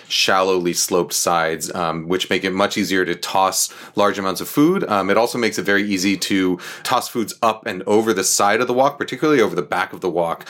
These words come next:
um, where it ends up going into this kind of column of hot air and steam that actually cooks the food faster. Um, and it's also essential for getting,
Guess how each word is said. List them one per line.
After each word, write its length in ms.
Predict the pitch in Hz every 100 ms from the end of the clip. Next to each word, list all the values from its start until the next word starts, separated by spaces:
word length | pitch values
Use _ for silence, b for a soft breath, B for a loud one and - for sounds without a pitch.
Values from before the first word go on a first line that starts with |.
| B B
um, 300 | 98 90 87
where 260 | 92 92 95
it 200 | 98 95
ends 240 | 104 95
up 200 | 95 -
going 220 | 104 98
into 140 | 92 92
this 120 | 82
kind 180 | 95 85
of 100 | -
column 580 | - 101 98 92 90 - B B
of 160 | 90 90
hot 340 | - 107 104 -
air 300 | 104 101 101
and 140 | 87
steam 560 | - - 117 123 131 135 B B
that 140 | 101 104
actually 260 | 104 101 - -
cooks 220 | 147 -
the 100 | 120
food 180 | 135 110
faster. 120 | 123 127 - 151 151 107
Um, 200 | 98 101
and 100 | 107
it's 100 | 123
also 220 | 120 120
essential 460 | - 104 92 101
for 140 | 95 95
getting, 400 | 85 101 98